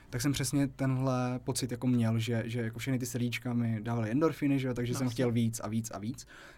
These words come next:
Speaker 1: A, a najednou mě sledovalo pět set lidí, a, nebo spíš já jsem sledoval pět set lidí, mě tak jako dvě stě. A, a vlastně mě to jakoby trošku, trošku sežralo, že, že už, eh,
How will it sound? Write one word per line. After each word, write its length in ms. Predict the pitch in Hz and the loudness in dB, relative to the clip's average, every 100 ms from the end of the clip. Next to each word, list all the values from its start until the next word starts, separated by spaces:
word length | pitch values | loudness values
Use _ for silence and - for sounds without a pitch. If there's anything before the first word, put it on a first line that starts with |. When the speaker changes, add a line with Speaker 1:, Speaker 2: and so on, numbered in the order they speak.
| - | -6
Speaker 1:
A, 220 | 123 123 | 0 2
a 140 | 123 127 | 2 2
najednou 340 | 127 127 131 | 2 4 2
mě 340 | 135 135 131 131 | 4 4 4 2
sledovalo 460 | - 127 127 131 | 0 0 2 2
pět 160 | 139 120 | 0 -4
set 100 | 147 | -4
lidí, 360 | 113 104 131 202 - - - - - | -4 -4 -6 -8 -18 -20 -20 -20 -6
a, 320 | 117 120 117 | 0 2 4
nebo 140 | 117 113 | 4 2
spíš 180 | 113 113 | 0 -2
já 100 | 98 | -4
jsem 140 | 107 | -6
sledoval 240 | 107 107 | -8 -8
pět 100 | 107 | -8
set 120 | 110 104 | -8 -6
lidí, 220 | 107 120 | -2 0
mě 140 | 107 | 0
tak 180 | 101 101 | -4 -12
jako 160 | 113 98 | -12 -12
dvě 160 | 101 | -10
stě. 280 | 101 - 131 - - - 113 | -12 -8 -10 -10 -16 -16 -8
A, 640 | - 120 117 117 117 120 131 - - | 2 4 4 4 2 0 -4 -14 -6
a 80 | 123 | -2
vlastně 800 | 127 127 - 147 139 135 - 135 - - - - - - - - - - | 0 0 0 2 2 4 2 -2 -10 -20 -20 -20 -20 -20 -20 -20 -20 0
mě 160 | 139 135 | 2 2
to 120 | 139 | 0
jakoby 460 | 139 139 143 139 120 - - 113 | -2 0 2 0 -2 -12 -14 -6
trošku, 300 | 131 - 139 - | -6 -4 -6 -4
trošku 260 | 135 123 | -6 -4
sežralo, 460 | 139 131 135 117 101 | -4 -2 0 0 -2
že, 320 | 110 120 117 120 | -2 -2 -2 -2
že 320 | 117 123 123 | -2 -2 -2
už, 480 | 135 127 - - 135 | -4 -4 -2 -2 0
eh, 400 | 123 123 123 | 0 2 0